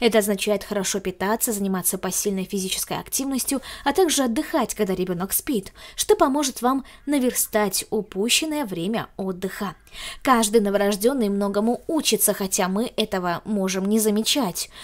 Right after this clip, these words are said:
Мозг младенцев растёт и развивается по мере того, как они видят, слышат, обоняют и осязают окружающий мир. Ребёнок будет непроизвольно сжимать руки в хватательном рефлексе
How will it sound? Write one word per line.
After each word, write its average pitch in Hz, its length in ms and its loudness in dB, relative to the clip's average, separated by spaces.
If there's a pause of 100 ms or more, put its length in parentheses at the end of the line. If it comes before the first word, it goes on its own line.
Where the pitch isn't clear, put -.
(120)
Мозг 381 260 4
младенцев 269 560 0
растёт 214 380 -2
и 226 60 0
развивается 190 580 -2
по 196 100 -2
мере 185 220 -2
того, 175 260 -4
как 226 200 -8
они 175 180 -4
видят, 202 420 -2
слышат, 226 520 0
обоняют 196 560 -4
и 190 160 -2
осязают 185 580 -2
окружающий 196 720 -2
мир. 180 260 -4 (360)
Ребёнок 269 400 4
будет 277 280 0
непроизвольно 262 760 0
сжимать 180 400 -4
руки 226 340 -2
в - 40 -6
хватательном 175 560 -6
рефлексе 247 640 -2